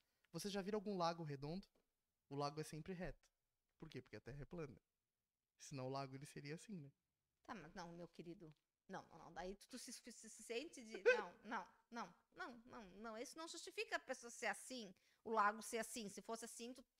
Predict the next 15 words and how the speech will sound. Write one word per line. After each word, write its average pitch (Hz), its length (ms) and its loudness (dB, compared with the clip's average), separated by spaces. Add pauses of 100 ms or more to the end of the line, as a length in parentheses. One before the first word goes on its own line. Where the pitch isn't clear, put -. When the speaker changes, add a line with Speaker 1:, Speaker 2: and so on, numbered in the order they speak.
(120)
Speaker 2:
se, 269 180 -16
se, 285 280 -18
se, 294 400 -16
se 349 120 -10
veria 294 260 -6
de - 80 -10
cabeça 285 280 -2
pra 277 100 -2
baixo, - 360 -2
o 196 60 -8
exorcista 208 600 -10
agora. 214 360 -4 (440)
Não. 208 340 0 (1300)
Outra 392 320 8
coisa, 208 480 2